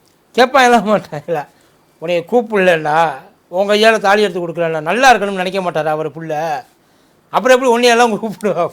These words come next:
புள்ள?" அப்படின்னு உள்ளுக்குள்ள ஏகப்பட்டது ஓடிட்டு இருக்கு. இல்லை, இதெல்லாம் வந்து ஒரு பேச்சு, அவங்களுக்கு ஒரு சின்ன பாயிண்ட், இது வரைக்கும் பேசுறதுக்கு எதுவுமே கிடைக்கல, அதனால அது ஒரு சின்ன பாயிண்ட். அரசியலமைப்பு சட்டத்தை மதிக்காத ஆளுக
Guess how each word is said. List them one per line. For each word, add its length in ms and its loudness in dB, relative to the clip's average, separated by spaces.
புள்ள?" 340 -14
அப்படின்னு 400 0
உள்ளுக்குள்ள 420 0
ஏகப்பட்டது 640 2
ஓடிட்டு 100 6
இருக்கு. 200 0
இல்லை, 200 2
இதெல்லாம் 360 4
வந்து 280 0
ஒரு 220 2
பேச்சு, 640 0
அவங்களுக்கு 640 6
ஒரு 360 4
சின்ன 320 0
பாயிண்ட், 480 4
இது 220 0
வரைக்கும் 340 0
பேசுறதுக்கு 460 0
எதுவுமே 340 -2
கிடைக்கல, 580 -6
அதனால 380 2
அது 180 2
ஒரு 200 -2
சின்ன 320 -8
பாயிண்ட். 460 -12
அரசியலமைப்பு 680 2
சட்டத்தை 420 -2
மதிக்காத 480 2
ஆளுக 540 6